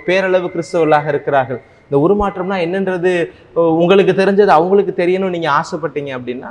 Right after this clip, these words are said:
இதை அவர்களுக்கும் கொடுத்து அவர்களை கேட்க சொல்லுங்க, அதை தியானிங்க, விவாதிங்க. ம், இதை குறித்து,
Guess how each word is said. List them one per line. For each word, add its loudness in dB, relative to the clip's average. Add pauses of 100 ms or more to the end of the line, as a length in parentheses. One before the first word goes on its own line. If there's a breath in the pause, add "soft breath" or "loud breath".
(120)
இதை 0
அவர்களுக்கும் -4
கொடுத்து -8
அவர்களை -4
கேட்க 0
சொல்லுங்க, -10 (360 loud breath)
அதை -2
தியானிங்க, -2
விவாதிங்க. 0 (220)
ம், -12
இதை -10
குறித்து, -2